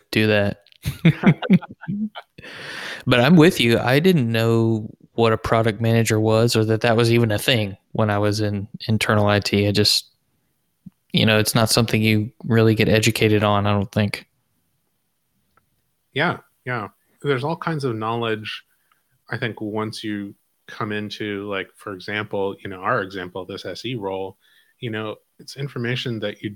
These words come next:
Speaker 2: didn't know about how product gets sold, right? It's a very standard structure to have, um, deal registration. So, uh, for example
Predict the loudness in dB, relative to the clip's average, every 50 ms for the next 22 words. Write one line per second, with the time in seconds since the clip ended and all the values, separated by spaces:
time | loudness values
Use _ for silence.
0 | -8 -6 -6 -6 -6 -8 -12 -16 _ -16 -14 -12 -10 -10 -8 -8 -8 -6 -6 -8
1 | -8 -10 -10 -12 -10 -10 -12 -14 _ _ _ _ _ -20 -16 -10 -8 -6 -6 -8
2 | -8 -12 _ _ _ -14 -14 -12 -12 -12 -12 -12 -12 -10 -10 -10 -10 -10 -12 -14
3 | -16 -20 _ _ _ _ _ _ _ _ _ _ -12 -10 -10 -10 -10 -12 -14 -14
4 | -10 -6 -6 -6 -6 -6 -6 -4 -2 -2 -2 -2 -4 -6 -8 -10 _ _ _ _
5 | _ _ _ -12 -10 -10 -8 -8 -6 -6 -4 -4 -4 -4 -4 -6 -6 -6 -10 -12
6 | -10 -8 -6 -6 -6 -8 -10 -10 -10 -10 -10 -10 -12 -10 -8 -8 -6 -6 -6 -6
7 | -8 -10 -14 -18 _ _ _ _ _ _ _ _ _ _ -14 -12 -10 -10 -10 -12
8 | -14 -16 -16 -16 -18 _ _ _ _ _ _ -14 -10 -8 -8 -6 -6 -6 -8 -8
9 | -6 -8 -8 -8 -8 -8 -8 -8 -10 -12 -14 -16 -16 -12 -10 -8 -6 -6 -8 -10
10 | -12 _ _ _ _ _ _ _ _ _ -14 -12 -12 -12 -12 -12 -12 -12 -12 -12
11 | -12 -14 -14 -14 -12 -10 -8 -6 -6 -6 -8 -8 -12